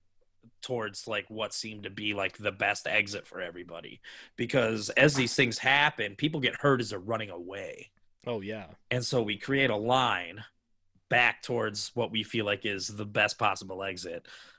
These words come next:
Speaker 1: Um, so as people run, we can fall back and keep helping people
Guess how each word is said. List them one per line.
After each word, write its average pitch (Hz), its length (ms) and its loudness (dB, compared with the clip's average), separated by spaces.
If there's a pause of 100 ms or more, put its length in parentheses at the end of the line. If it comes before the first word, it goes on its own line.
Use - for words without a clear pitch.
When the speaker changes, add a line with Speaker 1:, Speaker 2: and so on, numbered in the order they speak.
(160)
Speaker 1:
Um, 92 640 4 (880)
so 120 180 4
as 98 120 4
people 123 340 2
run, 123 320 6
we 117 140 2
can 117 160 0
fall 107 280 4
back 98 460 -4
and 98 160 -14
keep 101 200 -10
helping 98 360 -4
people - 460 -16